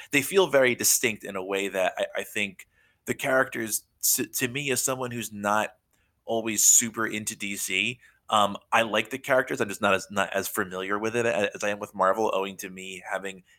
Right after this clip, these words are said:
misspent my childhood with Marvel characters instead of D C. Um, sometimes the characters can feel a little samey to me in a way that I'm sure that Marvel characters also feel samey to someone who, who didn't grow up with them. But yeah, they do a really good job of making them feel very distinct here.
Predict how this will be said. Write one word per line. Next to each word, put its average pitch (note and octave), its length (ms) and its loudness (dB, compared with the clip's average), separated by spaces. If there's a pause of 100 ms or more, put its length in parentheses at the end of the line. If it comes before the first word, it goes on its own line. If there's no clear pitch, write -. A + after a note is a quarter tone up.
misspent G#2+ 500 0 (140)
my G2 340 -2 (120)
childhood G#2 580 0
with G2 180 -6
Marvel F#2+ 280 -2
characters G#2 500 0
instead F#2 240 -10
of F2+ 80 -14
D F#2 140 -8
C. F#2 340 -2 (400)
Um, G2 400 6
sometimes B2+ 540 0
the G#2 80 -8
characters G2+ 600 -4
can G2 200 -10
feel G#2+ 340 -2
a F#2+ 80 -6
little F#2+ 160 -8
samey F#2+ 460 -2
to - 160 -10
me F2 180 -16
in G#2 300 -10
a C3 60 2
way D3+ 140 2
that G#2 160 2
I'm F#2+ 100 -8
sure G#2 160 2
that F#2+ 120 -4
Marvel F#2+ 300 0
characters F#2 420 -6
also F#2 300 -2 (140)
feel G2+ 180 -2
samey F#2 380 -6
to F#2 80 -10
someone F#2+ 280 -8
who, F#2+ 180 -18
who G2+ 60 -20
didn't - 240 -12
grow F2+ 140 -10
up - 100 -10
with - 120 -20
them. - 200 -12 (480)
But G2 260 0
yeah, G2+ 220 2 (140)
they B2 160 4
do C3 160 4
a A#2 40 6
really G#2+ 220 0
good F#2 140 -6
job F2+ 200 0
of F2 80 -16
making F2+ 200 -10
them F2+ 100 -16
feel F#2 160 -14
very F2+ 200 -2
distinct - 400 -12
here. - 200 -18